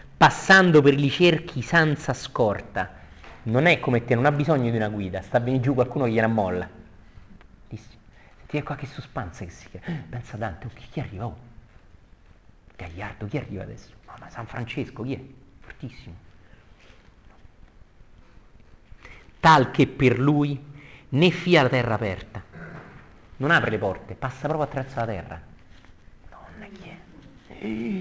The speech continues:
E qui finisce il canto. La signora, come? Oddio, non può. De-, deve per forza iniziare il canto successivo.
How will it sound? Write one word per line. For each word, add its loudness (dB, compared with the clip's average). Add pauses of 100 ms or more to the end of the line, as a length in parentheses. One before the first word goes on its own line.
(640)
E -10
qui 2 (220)
finisce -6
il -8
canto. -4 (880)
La 0
signora, 4 (500)
come? -2 (520)
Oddio, 4
non 4
può. -4 (1040)
De-, 0
deve 6
per 4
forza 2
iniziare -2
il -4
canto -2
successivo. -8